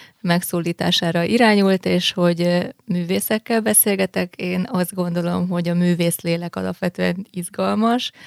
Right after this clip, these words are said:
és én ezt a, ezt az isteni elhívást igyekszem szolgálni, tehát ezért hívtalak ide, és nagyon köszönöm, hogy,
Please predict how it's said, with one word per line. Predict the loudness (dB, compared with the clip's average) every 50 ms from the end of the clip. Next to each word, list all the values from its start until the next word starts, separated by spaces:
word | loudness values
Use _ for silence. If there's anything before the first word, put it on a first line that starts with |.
| -20 -20 -20 -20 -20 -20 -20 _ _ _
és | -12 -8 -2 0
én | 0 0 2
ezt | 0 -2 0 0
a, | 2 2 2 2 0 -2
ezt | -4 -4 -4 -4 -8
az | -10
isteni | -8 -8 -8 -6 -6 -4 -2 -2
elhívást | -2 -4 -4 -6 -6 -8 -6 -6 -6 -6 -6 -6 -6
igyekszem | -6 -6 -6 -6 -8 -8 -6 -4 -2 -2 -2 -4 -4 -6
szolgálni, | -8 -8 -4 -2 -2 -2 -2 -2 -4 -4 -4 -2 0 2 2 2 2 0 -2 _ _
tehát | -12 -8 -8 -8 -8 -8 -12 -16 -10 -6
ezért | -6 -6 -4 -4 -6 -6 -6
hívtalak | -8 -8 -8 -6 -6 -6 -6 -6 -8 -8
ide, | -8 -6 -4 -6
és | -6 -6
nagyon | -6 -6 -4 -2 -2 -2 -4
köszönöm, | -4 -4 -4 -6 -4 -4 -2 0 0 0 0 0
hogy, | 0 -2 -2 -4 -8